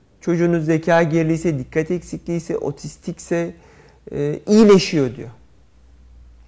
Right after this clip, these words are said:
Yani bu veriler, e, böyle diyor. Bir bununla nörobiofeedback ile ilgili psikiyatride yapılmış çok az çalışma var. İki üç çalışma var ama bunlar tamamen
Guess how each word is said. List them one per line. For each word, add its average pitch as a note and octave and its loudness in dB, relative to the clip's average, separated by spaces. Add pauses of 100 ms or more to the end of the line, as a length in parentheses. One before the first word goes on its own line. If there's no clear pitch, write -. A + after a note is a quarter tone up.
(420)
Yani C3 -14 (120)
bu F3+ -2
veriler, E3 2
e, D#3+ -2
böyle C3+ 0
diyor. A#2+ -12 (360)
Bir A#3 2
bununla A3+ 4
nörobiofeedback G#3 2
ile E3+ -2
ilgili D#3 -2
psikiyatride F#3+ -4
yapılmış F#3 -2
çok - -4
az E3+ -2
çalışma C#3+ -10
var. F2+ -10
İki F3 -8
üç F3 -10
çalışma D3+ -8
var D4 -8
ama F#3+ -4
bunlar A3+ -2
tamamen B3+ -2